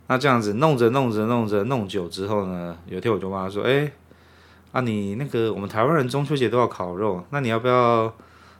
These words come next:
找个时间啊？我们到时候可以来我那边，我们来一起吃个饭，烤个肉啊。”他就说：“反正你中秋节都自己在这里嘛。”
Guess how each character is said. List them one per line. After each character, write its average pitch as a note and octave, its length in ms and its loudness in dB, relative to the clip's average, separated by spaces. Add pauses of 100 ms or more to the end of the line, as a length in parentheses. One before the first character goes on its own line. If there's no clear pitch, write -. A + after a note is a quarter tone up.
(160)
找 G2 160 -2
个 G#2 80 0
时 G#2 140 -4
间 B2 220 2
啊？ A#2+ 160 2
我 G#2 100 -2
们 G2 260 -8
到 B2 100 0
时 B2+ 80 -2
候 B2 60 0
可 A#2 80 -4
以 G#2+ 40 2
来 G#2+ 100 4
我 A2 120 0
那 G#2+ 100 -4
边， A2 240 -2
我 G2+ 100 -4
们 F#2 100 -6
来 F#2+ 100 -4
一 G#2 60 -2
起 G2 140 -8
吃 - 180 -6
个 A2 80 0
饭， A2 240 0
烤 F#2+ 160 -8
个 F#2 100 -8
肉 A2 220 0
啊。” G#2 320 0 (180)
他 G#2 100 -6
就 G#2 140 -4
说 G#2+ 220 -2
：“反 A2 140 0
正 A2 80 -2
你 - 20 -10
中 A#2+ 140 -4
秋 B2+ 100 4
节 A#2 180 0
都 G#2+ 140 -2
自 A2+ 100 -6
己 A#2 60 0
在 A2 160 0
这 A#2+ 140 2
里 F#2 100 -4
嘛。” F2+ 160 -14